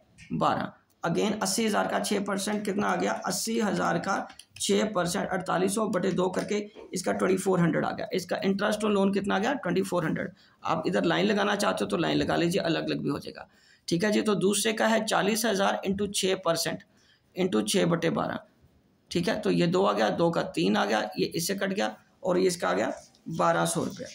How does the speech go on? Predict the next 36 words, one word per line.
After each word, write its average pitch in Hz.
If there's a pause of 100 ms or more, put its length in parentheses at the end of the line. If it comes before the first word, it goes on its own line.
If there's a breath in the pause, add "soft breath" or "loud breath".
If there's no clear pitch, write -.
(360 loud breath)
इसका 180
इंटरेस्ट 190
और 190
लोन 196
कितना 185
आ -
गया, 262 (300)
बारह 165
सौ 165
रुपया। -
अब 220
उसने 254
कहा 214
है 233
case 165
one, 151 (320 soft breath)
यहाँ 208
तक 220
तो 233
नॉर्मल 196
या 214
क्या-, 190 (100)
common 190
था 220
सबके 208
लिए। 226
अब 208
case 240
one 190
में 208
वो 214
क्या -
कह -
रहा 196
है, 214 (580 loud breath)
if 214